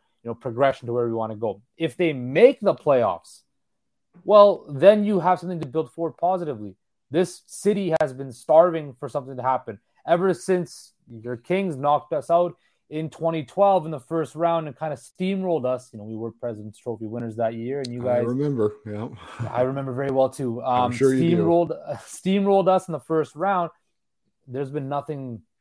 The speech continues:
Speaker 1: nothing, nothing really positive for us to cheer about. And that's been, what, ten years now. Um, so, again,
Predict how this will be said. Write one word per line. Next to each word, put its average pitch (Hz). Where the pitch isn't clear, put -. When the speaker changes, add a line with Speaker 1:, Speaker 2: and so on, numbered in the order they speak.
Speaker 1:
nothing, 135
nothing 151
really 139
positive 123
for 120
us 110
to 107
cheer 127
about. 95
And 117
that's 127
been, 123
what, 117
ten 123
years 143
now. 95
Um, 127
so, 156
again, 151